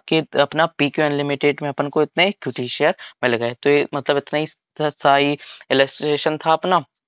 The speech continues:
इलस्ट्रेशन नंबर नाइन। ये बिल्कुल सेम इलस्ट्रेशन है इलस्ट्रेशन नंबर सिक्स जैसा, तो दोनों में से आप किसी एक को करके जा सकते हैं एग्जाम में, और एक को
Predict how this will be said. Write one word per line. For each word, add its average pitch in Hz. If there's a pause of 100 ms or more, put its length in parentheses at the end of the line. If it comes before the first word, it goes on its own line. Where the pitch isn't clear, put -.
(120)
इलस्ट्रेशन 135
नंबर 139
नाइन। 143
ये 156
बिल्कुल 151
सेम 151
इलस्ट्रेशन 151
है 143
इलस्ट्रेशन 139 (360)
नंबर 143
सिक्स 135
जैसा, 151
तो 156
दोनों 143
में 156
से 156
आप 147 (160)
किसी 139
एक 139
को 147
करके 139
जा 127
सकते -
हैं 143
एग्जाम 147
में, 160
और 139
एक 139
को -